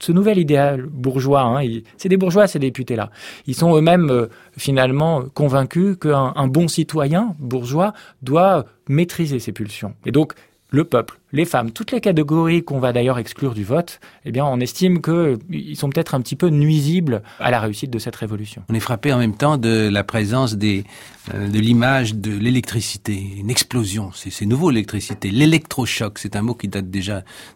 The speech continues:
Speaker 2: de cette période-là.
Speaker 1: Oui, alors, euh, depuis notamment les recherches, euh, menées par les encyclopédies sur l'é-, l'électricité, certains révolutionnaires, même eux-mêmes d'ailleurs, qui sont physiciens, recherchent les vertus de l'électricité. Je pense à Marat, qui avait une machine électrique près de son bain.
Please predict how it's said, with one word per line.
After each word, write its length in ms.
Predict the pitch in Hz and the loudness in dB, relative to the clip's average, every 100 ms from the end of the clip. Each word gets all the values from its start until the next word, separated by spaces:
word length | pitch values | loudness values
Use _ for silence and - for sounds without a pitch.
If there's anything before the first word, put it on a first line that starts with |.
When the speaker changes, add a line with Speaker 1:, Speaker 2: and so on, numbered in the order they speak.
| - | -10
Speaker 2:
de 40 | |
cette 200 | - 95 | -8 -6
période-là. 460 | 98 90 87 87 90 - - - | -6 -6 -6 -8 -10 -16 -20 -6
Speaker 1:
Oui, 260 | 123 151 135 | 2 4 4
alors, 240 | 107 104 | 2 2
euh, 200 | 98 101 | 0 -4
depuis 420 | 104 113 - 135 | -4 -4 -4 -4
notamment 320 | 131 110 117 | -2 -2 -2
les 120 | 123 107 | -2 -6
recherches, 440 | - 135 - - | -6 -6 -8 -10
euh, 100 | 107 110 - 160 165 160 | -10 -10 -14 -14 -12 -4
menées 220 | 117 117 | -2 -2
par 160 | 117 104 | -2 -2
les 120 | 104 | -2
encyclopédies 580 | 107 104 113 107 117 139 | -2 -4 -6 -4 -6 -6
sur 120 | 113 | -6
l'é-, 160 | 107 | -6
l'électricité, 800 | 117 113 113 - 107 120 131 170 | -4 -2 -2 -4 -8 -4 0 2
certains 260 | 175 123 135 | 0 0 0
révolutionnaires, 540 | 123 123 120 135 139 | 2 0 -2 -2 0
même 320 | 127 135 131 107 - - - - | 0 0 -2 -6 -10 -20 -20 -2
eux-mêmes 400 | 151 160 165 165 | 4 4 4 2
d'ailleurs, 300 | 127 120 127 | 0 0 -2
qui 100 | - | -4
sont 140 | 120 117 | -8 -6
physiciens, 540 | 131 120 117 135 131 | -6 -6 -4 -2 -2
recherchent 500 | 113 107 165 170 - | -2 -2 -2 -4 -6
les 80 | 110 | -4
vertus 320 | 101 110 143 | -2 -4 -2
de 40 | 127 | -2
l'électricité. 600 | 120 113 113 104 123 151 | -2 -4 -8 -6 -4 -4
Je 60 | |
pense 200 | - 104 | -4 -6
à 80 | 98 | -2
Marat, 340 | 98 117 165 170 | -2 0 -2 -4
qui 100 | 110 | -6
avait 120 | 107 | -2
une 80 | 104 | -2
machine 280 | 104 131 | 0 0
électrique 380 | 123 117 - 143 | -2 -2 -4 -10
près 160 | - 104 | -8 -10
de 60 | |
son 180 | - 127 | -6 -2
bain. 180 | 135 165 | 2 0